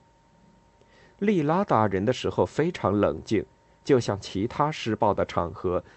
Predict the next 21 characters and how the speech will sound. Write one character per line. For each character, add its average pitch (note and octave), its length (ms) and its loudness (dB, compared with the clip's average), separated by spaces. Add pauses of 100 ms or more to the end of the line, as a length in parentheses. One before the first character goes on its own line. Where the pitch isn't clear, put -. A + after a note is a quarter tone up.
(140)
前 D#3+ 260 2
后 D#3 240 4
都 F#3+ 260 0
不 A2+ 140 -2
叫 G#2 300 0
喊， C#2+ 260 0 (160)
也 A#2 160 10
没 G#2+ 120 4
有 G#2+ 100 4
任 A2 180 0
何 - 160 -4
预 B2+ 340 -6
告。 D#2+ 220 -6 (680)
她 A#3+ 100 2
眼 D3 340 4
睛 G3 160 0
都 G3 100 2
不 C3 180 4
眨 E2+ 240 2
一 E2+ 160 -2
下， F#2 280 0